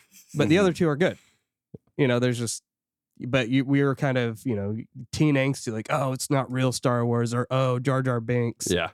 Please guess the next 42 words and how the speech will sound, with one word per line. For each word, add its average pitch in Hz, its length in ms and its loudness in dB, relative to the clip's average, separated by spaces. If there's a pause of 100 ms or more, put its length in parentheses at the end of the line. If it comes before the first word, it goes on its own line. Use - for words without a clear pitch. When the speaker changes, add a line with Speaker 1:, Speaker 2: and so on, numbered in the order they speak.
(480)
Speaker 1:
And 170 120 0
then 175 160 2
you 170 80 -2
grow 175 280 2
up 165 180 0
and 131 100 0
you're 127 80 2
like, 123 220 -2
"Okay, 131 260 -2
they're 110 120 -2
really 117 200 0
not 110 200 -6
that 82 160 -10
bad." 78 220 -6 (840)
Speaker 2:
No, 101 120 2
I 92 80 2
get 82 260 -2
that. 69 180 0
Speaker 1:
Except 139 260 2
for 143 60 0
Attack 120 260 -2
of 113 60 -2
the 110 60 -6
Clones. 90 360 -8
Speaker 2:
Yeah. - 180 2 (320)
<laughs> 139 100 4 (880)
No, 120 120 4
I, 123 260 2
I'm 139 140 2
not 147 160 2
an 120 60 4
Attack 110 340 -2
of 107 60 -6
the 98 80 0
Clones 95 400 0
fan 90 380 0 (140)
either. 101 480 2 (320)
Um, 92 320 0 (100)
but 139 140 2
generally 160 360 2
speaking, 117 600 0
like, 101 300 -2